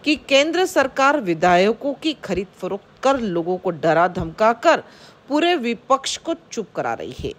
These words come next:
जो झुकने और डरने को तैयार नहीं है, उन पर फर्जी मुकदमे करके उन्हें गिरफ्तार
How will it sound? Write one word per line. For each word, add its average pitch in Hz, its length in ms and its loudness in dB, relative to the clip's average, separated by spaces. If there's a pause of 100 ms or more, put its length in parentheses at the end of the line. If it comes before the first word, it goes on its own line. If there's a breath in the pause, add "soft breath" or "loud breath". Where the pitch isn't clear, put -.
(400 loud breath)
जो 185 140 2
झुकने 190 440 -2
और - 260 -2
डरने 165 300 0
को 180 100 -6
तैयार 156 380 0
नहीं 196 400 -2
है, 294 280 0 (300 loud breath)
उन 220 200 2
पर 170 180 -2
फर्जी 190 500 -2
मुकदमे 175 500 -4
करके 202 500 -2 (100)
उन्हें 165 220 -4
गिरफ्तार 156 480 -2